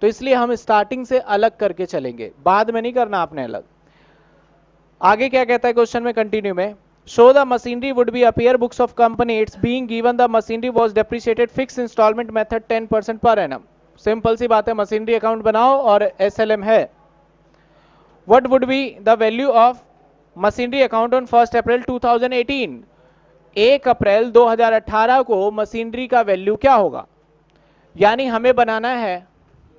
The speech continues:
पन्द्रह सोलह, सोलह सत्रह और सत्रह अठारह, एक तारीख का पूछा है ना,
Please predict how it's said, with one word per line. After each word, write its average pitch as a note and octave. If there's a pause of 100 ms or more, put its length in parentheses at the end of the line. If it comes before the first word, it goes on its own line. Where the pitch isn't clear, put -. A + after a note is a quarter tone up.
(920)
पन्द्रह A3+
सोलह, A#3+ (1200)
सोलह A#3
सत्रह A#3 (1120)
और G3+
सत्रह B3 (920)
अठारह, A3
एक B3
तारीख C4+
का C4+
पूछा B3
है G#3
ना, A3+